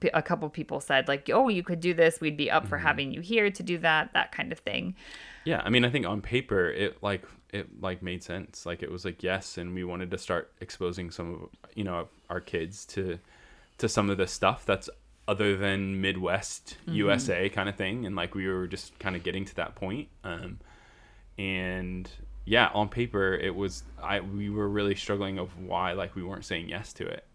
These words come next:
Speaker 2: Because
Speaker 1: Yeah.
Speaker 2: it just, it just made sense.
Speaker 1: It seemed like
Speaker 2: We
Speaker 1: an
Speaker 2: already had
Speaker 1: immediate
Speaker 2: built
Speaker 1: yes.
Speaker 2: relationships down there. It, they were asking us to come down and help with, you know, creating these programs for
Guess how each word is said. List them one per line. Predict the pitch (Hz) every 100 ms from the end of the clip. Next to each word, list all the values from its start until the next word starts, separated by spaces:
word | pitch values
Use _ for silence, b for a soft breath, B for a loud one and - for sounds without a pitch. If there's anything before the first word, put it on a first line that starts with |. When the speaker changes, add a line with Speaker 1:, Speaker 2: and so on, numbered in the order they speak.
| b -
Speaker 2:
Because | - -
Speaker 1:
Yeah. | 285 175 151
Speaker 2:
it |
just, | 101 - - -
it | 101 92
just | 101 -
made | 95 87 -
sense. | 92 95 -
Speaker 1:
It | 202
seemed | - 254
like | 254
Speaker 2:
We | 233
Speaker 1:
an | 113
Speaker 2:
already | 113 123
had | 113
Speaker 1:
immediate | - 110
Speaker 2:
built | 104
Speaker 1:
yes. | 107
Speaker 2:
relationships | 104 101 107 101 - -
down | - 95 92
there. | 95 98 b b b b b _ _ _ _
It, | 110 98
they | 104
were | 98
asking | 80 101 - 107 101
us | 98
to | - 95
come | 92 - 98
down | 92 95
and | 92 90
help | 95 95
with, | 95 92 - - _ _ _ _ _
you | 101
know, | 90 82
creating | - 95 92 92
these | 90 -
programs | - 95 95 92 90
for | - - 85